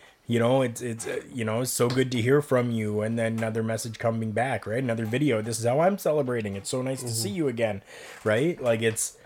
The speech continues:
Speaker 1: yeah, it's just, <laughs> it's, it's, it's an amazing thing. And she's, she's over in Germany.
Speaker 2: She is over in Germany, yep.
Speaker 1: Yeah. So, I mean, like, it's, it's amazing how, how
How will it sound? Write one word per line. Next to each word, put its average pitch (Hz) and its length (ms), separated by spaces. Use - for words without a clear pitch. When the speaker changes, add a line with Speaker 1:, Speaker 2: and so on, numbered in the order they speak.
Speaker 1:
yeah, 131 260
it's 101 260
just, - 400
<laughs> - 400
it's, 127 180
it's, 135 240
it's 123 220
an 120 80
amazing 127 400
thing. 113 120
And 127 160
she's, 247 300
she's - 460
over 139 220
in 170 100
Germany. 247 400
Speaker 2:
She - 140
is 113 120
over 110 140
in 98 60
Germany, 107 300
yep. 123 180
Speaker 1:
Yeah. 180 320
So, 147 220
I 151 60
mean, 160 240
like, 147 180
it's, 143 180
it's 143 200
amazing 143 380
how, 120 300
how 113 320